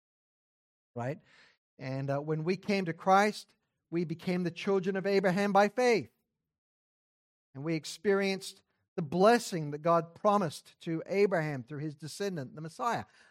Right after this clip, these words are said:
That is the primary fulfillment of the seed blessing all the nations. But in the future, when that seed reigns on the earth, when the Messiah is here as Abraham's descendant,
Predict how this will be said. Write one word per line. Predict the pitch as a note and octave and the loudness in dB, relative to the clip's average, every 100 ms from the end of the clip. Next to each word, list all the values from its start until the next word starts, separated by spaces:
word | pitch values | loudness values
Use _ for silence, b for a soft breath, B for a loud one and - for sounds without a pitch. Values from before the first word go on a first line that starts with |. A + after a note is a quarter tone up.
| b | b
That | G3+ C4+ | 6 6
is | A#3+ - | 4 0
the | F#3+ | -4
primary | - - A#3 C#4+ C#4+ C#4+ | -4 0 2 2 0 -4
fulfillment | C4+ A#3 G#3 - C4+ C4 E3 D3+ | -4 -6 -6 -4 -4 -2 -2 -4
of | E3 E3 | -4 -4
the | D#3 | -6
seed | - A#3 G3+ E3+ | -12 -6 -6 -6
blessing | C3+ F#3+ D#3+ D3+ | -4 -6 -6 -10
all | D#3 D3+ | -8 -8
the | C#3 | -8
nations. | C3+ C3+ - C3+ _ _ _ _ _ _ _ _ _ _ _ _ - | -10 -12 -18 -20 _ _ _ _ _ _ _ _ _ _ _ _ 0
But | G#3+ | 2
in | A#3 | 2
the | A3 | 0
future, | D4+ F4+ - F#3 F#3 B3 _ _ _ _ _ _ _ _ | 0 0 0 0 0 -4 _ _ _ _ _ _ _ _
when | F3+ | -2
that | A3 A#3+ - | 2 0 -2
seed | - D4+ C#4 G#3+ G#3 F#3 | -6 -2 0 2 0 -2
reigns | D3+ A3+ A#3+ B3+ G3+ | 2 4 4 -2 0
on | A#3+ A#3+ | 2 2
the | A3+ A3+ | -2 -2
earth, | B3+ F3+ D3+ G#3+ _ _ _ _ _ _ _ _ _ _ _ _ | -2 -2 -4 -6 _ _ _ _ _ _ _ _ _ _ _ _
when | F#3+ | -4
the | G3+ | -2
Messiah | G3+ - - C4 D#4 C4 G#3 | -2 -4 -2 2 4 6 4
is | G3 F#3 - | 4 -2 -4
here | B3 C#4+ A3+ F3+ | -4 2 2 2
as | D#3 - | -2 -4
Abraham's | G#3+ C4 A#3+ G#3+ A3 G#3+ G3 | -2 0 0 2 2 0 -2
descendant, | - F3 - B3+ C#4+ G#3+ D3+ D#3+ | -6 -10 0 0 2 0 -2 -4